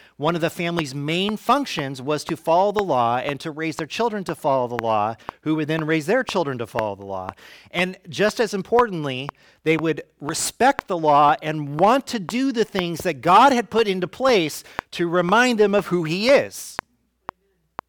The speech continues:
They want to do this. This is the family that Jesus was called into. Now, why is that such an important message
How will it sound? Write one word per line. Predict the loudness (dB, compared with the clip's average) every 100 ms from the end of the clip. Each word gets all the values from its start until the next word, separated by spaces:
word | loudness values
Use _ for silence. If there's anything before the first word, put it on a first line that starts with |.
| _ _ _ -20 -20 _ _ _ -14 -14 _ _ _ -20 -10 -2
They | -2
want | 2 2 2 -2
to | -8
do | -4 -2
this. | -4 -8 -12 -12 -12 -14 _ _ _ -4
This | 4 4 4 -4
is | -4 -4
the | -4 -4
family | -2 -2 -2 -4 -8 -12 -14 -14 _
that | 0 0
Jesus | 0 -4 -4 -6 -6
was | -6
called | -4 -2 0
into. | 0 -4 -6 -4
Now, | -2
why | 0 0 2 6 4 2 -4
is | -8 -6
that | 0 4 4 2
such | -6 -4 -4
an |
important | -6 -2 0 0 0 -2
message | 0 -2 -2 -4 -4 -6